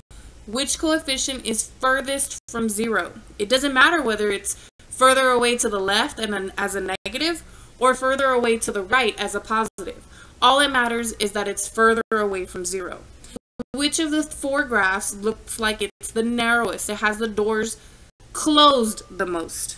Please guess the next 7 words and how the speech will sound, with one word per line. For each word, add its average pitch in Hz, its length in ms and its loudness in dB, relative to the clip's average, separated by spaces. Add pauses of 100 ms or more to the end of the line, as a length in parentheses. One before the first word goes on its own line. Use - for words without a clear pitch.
(140)
right? 208 280 -2 (120)
That 240 200 0
would 254 160 0 (100)
still 262 400 0
be 208 440 -8 (280)
graph 190 460 -4
D 180 280 -8